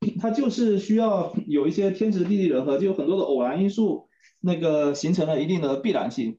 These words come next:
Speaker 2: <clears throat> 所以，所以你很难的去判断一个业务就一开始就行不行，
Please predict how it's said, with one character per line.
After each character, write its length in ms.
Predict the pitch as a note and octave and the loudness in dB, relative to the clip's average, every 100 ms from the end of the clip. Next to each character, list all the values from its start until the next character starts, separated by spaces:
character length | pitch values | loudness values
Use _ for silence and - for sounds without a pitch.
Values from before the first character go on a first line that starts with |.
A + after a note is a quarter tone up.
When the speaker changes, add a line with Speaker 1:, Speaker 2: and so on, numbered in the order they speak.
| - | -6
Speaker 2:
<clears throat> 120 | - | -8
所 240 | - G3+ A3+ | -4 0 0
以， 320 | F#3+ C#3 - _ _ _ _ _ - | 0 -2 -6 _ _ _ _ _ -8
所 240 | A3 A#3 | -2 0
以 180 | A3+ E3 | 0 0
你 160 | D3+ | 0
很 220 | C#3+ C3+ B2+ | 0 -2 -2
难 160 | D3 | -2
的 120 | F3+ | -2
去 720 | D#3+ G#3+ F#3+ E3+ D3+ D3 - _ _ _ | -2 0 2 2 2 0 -4 _ _ _
判 260 | - E4 | -4 0
断 320 | F3+ D#3+ B2+ C#3 | 0 0 -2 -4
一 60 | |
个 300 | D3+ C#3+ B2+ A#2+ - - | -2 0 0 -4 -8 -4
业 200 | G3+ D#3+ | 0 2
务 220 | D3 - - - - - - | 0 -4 -8 -20 -20 -20 -2
就 360 | D3+ C3+ A#2+ G3 | -2 0 -2 -4
一 60 | |
开 180 | - F3+ | -2 -4
始 140 | - | -2
就 120 | C3 D#3 | -2 -2
行 240 | - G#2 | 0 -2
不 80 | E3 | -2
行， 260 | - - | -6 -10